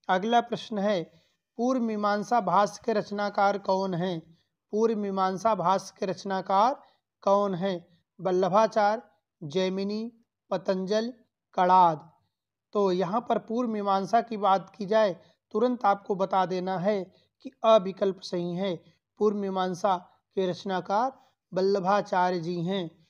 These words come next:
कौन हैं? वल्लभाचार्य जी हैं।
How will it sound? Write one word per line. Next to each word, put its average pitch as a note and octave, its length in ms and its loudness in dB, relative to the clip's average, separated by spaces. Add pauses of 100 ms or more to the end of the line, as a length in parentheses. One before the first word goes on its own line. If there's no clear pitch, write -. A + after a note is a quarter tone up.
(260)
कौन A3 280 4
हैं? C4 300 0 (400)
वल्लभाचार्य G3 840 2
जी G#3 240 -6
हैं। G3 260 -4